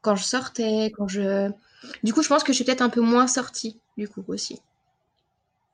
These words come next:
Étant donné que mon tirelet était à la maison et que j'avais pas forcément envie d'en utiliser un autre. Bah, voilà. Vous voyez, ça, oui, peut-être inconsciemment, ça a contribué à des petites choses comme ça, mais, euh,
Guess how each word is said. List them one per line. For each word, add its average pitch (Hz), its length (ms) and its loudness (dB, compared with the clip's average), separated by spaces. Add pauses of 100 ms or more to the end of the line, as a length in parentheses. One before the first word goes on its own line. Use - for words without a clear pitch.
(320)
Étant 220 160 2
donné 226 220 6
que 240 60 0
mon 208 120 4
tirelet 226 340 0
était 220 160 -4
à 196 40 0
la 190 120 0
maison 196 400 0
et 233 80 0
que 196 160 -6
j'avais 185 300 -8
pas 196 140 -8
forcément 202 360 -6
envie 208 180 -6
d'en 208 100 -2
utiliser 196 420 -2
un 190 200 0
autre. 240 320 -4 (1800)
Bah, 185 180 4
voilà. 185 380 0
Vous - 60 -2
voyez, 302 240 6
ça, 247 240 2
oui, 285 360 2 (140)
peut-être 240 200 -2
inconsciemment, 214 540 -2
ça 233 180 -2
a 175 80 -2
contribué 196 480 -6
à 208 60 -4
des 180 80 -6
petites - 180 -12
choses - 180 -10
comme 220 180 -4
ça, 202 260 -6
mais, 185 200 -4
euh, 170 80 -6